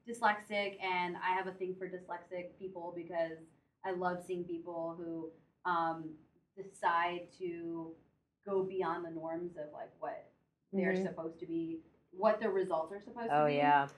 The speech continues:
Speaker 1: Um, and Armchair Expert, he was interviewing Brené Brown.
Speaker 2: Oh, I know. Yep.
Speaker 1: And so I was listening to their podcast, and what she said was,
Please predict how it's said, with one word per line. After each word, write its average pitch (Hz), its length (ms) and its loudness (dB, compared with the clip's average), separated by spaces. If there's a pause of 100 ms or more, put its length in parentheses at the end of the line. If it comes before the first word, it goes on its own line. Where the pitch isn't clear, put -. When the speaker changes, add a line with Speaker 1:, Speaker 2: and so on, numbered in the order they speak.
(300)
Speaker 1:
Um, 180 540 4 (640)
and 202 600 4 (760)
Armchair 285 360 6
Expert, 170 480 -6
he 269 100 -2
was 277 220 -2
interviewing 202 760 0
Brené 190 680 -2
Brown. 185 600 0
Speaker 2:
Oh, 170 60 6
I 170 120 8
know. 170 260 4
Yep. 160 320 4
Speaker 1:
And 214 300 8
so 208 180 2
I 202 180 4
was 202 240 -4
listening 302 300 2
to 294 60 -2
their 247 80 -4
podcast, 220 500 2
and 185 180 -6 (140)
what 262 240 -8
she 302 340 -10
said 160 540 0 (480)
was, 185 680 4